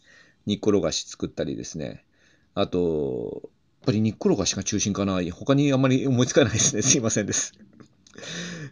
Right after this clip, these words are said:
で、えっと、今年ですね、昨年っていうか例年に引き続きですね、二品種を育てています。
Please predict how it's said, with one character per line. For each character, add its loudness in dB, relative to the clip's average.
で、 8
え -6
っ -4
と、 -2
今 6
年 2
で 6
す 0
ね、 2
昨 4
年 4
っ -10
て 0
い 6
う 2
か 6
例 8
年 4
に 2
引 0
き -10
続 -2
き 2
で 4
す -8
ね、 -2
二 2
品 2
種 2
を -2
育 0
て -2
て -8
い -6
ま -6
す。 -12